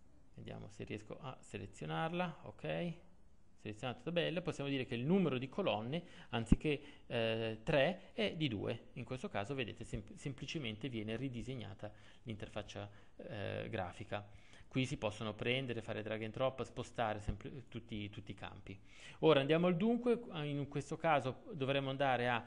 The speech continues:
generare le informazioni re-, e andare a deployare il nostro progetto sul server.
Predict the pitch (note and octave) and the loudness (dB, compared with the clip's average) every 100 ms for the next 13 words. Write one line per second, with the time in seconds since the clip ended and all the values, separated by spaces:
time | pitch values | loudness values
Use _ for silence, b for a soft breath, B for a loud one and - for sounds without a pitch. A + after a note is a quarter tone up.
0 | B B - D#3+ F#3+ D#3 C#3+ A#2 A2 G#2 | B B 2 4 6 6 4 4 2 0
1 | - B B C#3+ C#3 C#3 C3+ B2+ D3+ C3+ | -2 B B 0 2 0 0 -2 2 2
2 | A#2+ A#2 D3+ - D3 C#3 C3+ C3 B2+ B2+ | 2 2 0 0 2 2 2 0 2 0
3 | E3 D#3 C#3 B2+ A#2+ A2+ A2+ - - A#2 | 0 0 2 2 0 -2 -4 -6 -8 -6
4 | A2+ G#2+ G#2+ - A#2 - G#2+ G2+ A#2+ G3 | -2 -2 -4 -10 -10 -4 -2 -2 -2 -6